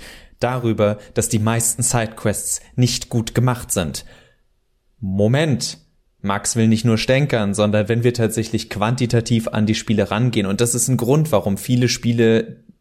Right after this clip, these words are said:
die W-O-W-Kritik bekommen, viele Open-World-Spiele. Ja, ihr bekommt die übliche, ich meine, selbst Fallout vier, die große Fallout vier-Kritik war, du sprichst mit jemandem, du gehst irgendwo hin, du knallst irgendwas ab, du bekommst den Loot oder die Sidequest ist abgeschlossen. Und es ging oft darum,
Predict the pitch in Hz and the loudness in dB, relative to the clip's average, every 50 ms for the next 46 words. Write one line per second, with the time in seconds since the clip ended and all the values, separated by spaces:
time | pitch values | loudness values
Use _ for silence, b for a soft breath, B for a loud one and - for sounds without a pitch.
0 | _ _ _ _ _ - 127 120 110 107 120 143 160 160 131 120 110 120 135 147 | _ _ _ _ _ -2 0 0 2 2 2 2 2 2 2 2 2 0 0 0
1 | 143 - - 110 - - 101 - - - - - - - 87 - 92 98 - - | -2 -4 -6 -4 -2 -2 -4 -4 -4 -8 -10 -8 -4 -4 -2 -2 -2 -6 -2 0
2 | - - - 71 - - 104 - 95 98 101 - - - 110 104 113 113 113 B | 0 0 0 0 -2 -2 0 2 2 2 2 -2 -4 -2 0 0 0 0 -2 B
3 | B B B B B B B 113 123 131 139 143 147 147 139 135 127 131 127 - | B B B B B B B 0 2 2 2 2 2 2 2 2 2 0 0 0
4 | - 139 139 139 131 - 120 - - 131 131 139 127 160 - 175 180 - 262 240 | 0 0 0 0 -2 -2 -2 0 0 0 2 2 0 2 2 0 2 2 2 4
5 | 214 208 202 - - - 202 190 175 156 139 135 - - 208 180 117 107 214 - | 4 2 2 0 -2 0 2 4 4 4 4 2 0 0 0 0 0 0 -2 0
6 | 143 165 156 - 156 - 175 151 139 131 120 117 - - - 202 196 175 - - | 0 0 2 0 -2 2 2 2 4 4 2 2 0 -4 0 2 2 2 2 0
7 | - 139 135 - 135 135 131 127 127 127 135 147 151 B B B B - - - | 0 -2 2 2 2 0 2 0 0 0 0 0 -2 B B B B -8 -8 -2
8 | - 135 160 151 - 170 151 131 143 143 139 135 127 120 110 101 98 131 143 143 | 0 0 0 2 2 -2 0 2 2 2 2 2 2 2 2 2 2 2 2 4
9 | - 151 139 139 131 127 117 120 127 123 113 113 - - 113 120 120 - - 120 | 2 2 2 4 2 4 4 4 4 2 0 -2 -2 0 0 0 0 2 0 2
10 | 113 113 110 110 110 113 - 101 104 101 - - - - 98 - - - 113 117 | 2 2 2 0 0 0 0 0 0 -2 -2 -8 -8 -6 -6 -6 -4 -2 0 0
11 | 120 120 - 120 110 104 101 101 107 110 104 110 95 104 107 104 104 104 104 - | 0 0 0 2 2 4 4 4 4 4 2 2 0 2 4 4 4 4 2 2
12 | - 107 107 104 - - - 95 90 - - 98 - - - 78 76 - - - | 0 -2 -2 0 -2 -2 -2 -4 -4 -4 -6 -8 -8 -6 -4 -4 -4 -4 -4 -8
13 | - - 80 64 - - - 87 87 - - 107 107 - - 110 - - 120 107 | -8 -4 -4 -6 -4 -4 -6 -6 -6 -4 -2 -2 -2 -2 -2 -4 0 -2 -2 0
14 | 104 107 107 110 110 | 2 0 0 0 -2